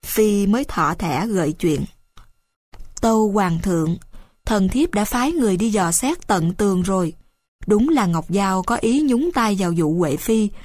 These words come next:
làm điều rất xấu xa, tai tiếng đến hoàng tộc." Hoàng thượng đã trị tội Huệ Phi,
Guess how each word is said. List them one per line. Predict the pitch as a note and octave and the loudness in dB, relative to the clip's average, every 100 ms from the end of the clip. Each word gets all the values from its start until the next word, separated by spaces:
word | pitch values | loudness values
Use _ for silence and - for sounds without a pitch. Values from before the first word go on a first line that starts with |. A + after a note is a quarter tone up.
| - - - - | -16 -18 -16 0
làm | G#3 G3 | 2 4
điều | F#3 F#3+ F#3 | 2 2 2
rất | D4 F4 | 0 0
xấu | - C4+ C#4+ | 0 2 2
xa, | F4 - B3+ B3+ - | 0 0 0 -2 -2
tai | G#3 G3 | -2 0
tiếng | - G#3+ D#4 | 0 0 0
đến | C#4 D#4 | 0 0
hoàng | A#3 E3+ | 0 0
tộc." | E3 E3 - - _ _ _ _ _ _ _ _ _ - | -2 -4 -6 -20 _ _ _ _ _ _ _ _ _ -10
Hoàng | G3+ G#3+ G3 | 0 2 2
thượng | G#3 F3 F#3 | 2 2 2
đã | G3 | 0
trị | A3+ G3+ D#3+ | 0 0 2
tội | F3+ D#3+ | 0 0
Huệ | F3+ D3+ | 0 0
Phi, | E3+ A#3+ A3+ A3 | 0 0 0 0